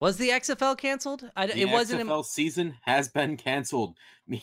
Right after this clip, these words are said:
Speaker 1: Oh, no.
Speaker 2: Meaning that somehow this iteration of the X F L has been more short-lived than the first one.
Speaker 1: So far, it's, it,
Speaker 2: So
Speaker 1: I,
Speaker 2: far.
Speaker 1: I mean, it's,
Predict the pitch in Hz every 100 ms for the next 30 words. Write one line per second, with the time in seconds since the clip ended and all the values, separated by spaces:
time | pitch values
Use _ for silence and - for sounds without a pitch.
0 | - 180 196 208 208 233 226 208 - 151
1 | 160 151 139 - - - 147 170 180 220
2 | 165 143 101 90 _ - 107 151 - 170
3 | 147 147 143 - 127 120 127 123 113 -
4 | 127 135 117 104 - 165 - - 135 156
5 | - - - 151 156 175 - - 170 185
6 | - 180 104 - 127 131 127 147 - 123
7 | 113 - 87 80 - _ _ - - 233
8 | 247 240 180 131 123 - 180 165 - -
9 | 196 175 190 196 185 - - 185 190 196
10 | 190 180 170 - 180 180 - -